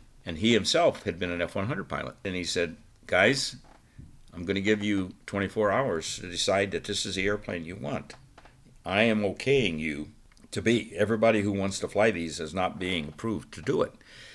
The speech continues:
You guys have selected it and you are being deemed qualified to be fighter pilots. But he said, "All I'm gonna say is you're gonna be trained to kill things and break things."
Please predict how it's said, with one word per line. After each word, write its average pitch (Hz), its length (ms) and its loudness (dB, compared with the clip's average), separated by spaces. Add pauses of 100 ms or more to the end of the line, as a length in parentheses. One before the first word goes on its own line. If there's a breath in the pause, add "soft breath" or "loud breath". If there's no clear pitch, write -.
(140 loud breath)
You 117 200 4
guys 110 360 8
have 95 240 -2
selected 104 500 4
it 95 200 -2
and 92 160 0
you 101 240 2
are 95 320 2 (360)
being 101 280 4
deemed 98 340 0
qualified 98 640 6 (260)
to - 80 -12
be 95 120 0
fighter 85 300 4
pilots. 67 480 -4 (360)
But 101 100 -2
he 98 80 0
said, 104 340 4 (320)
"All 113 200 2
I'm 135 160 4
gonna 127 200 4
say 110 400 6
is 98 440 4 (280)
you're 107 120 0
gonna 123 180 4
be 113 140 4
trained 113 540 4 (260)
to 104 100 -4
kill 127 260 4
things 110 420 2
and 90 120 -2
break 104 200 8
things." 73 520 -6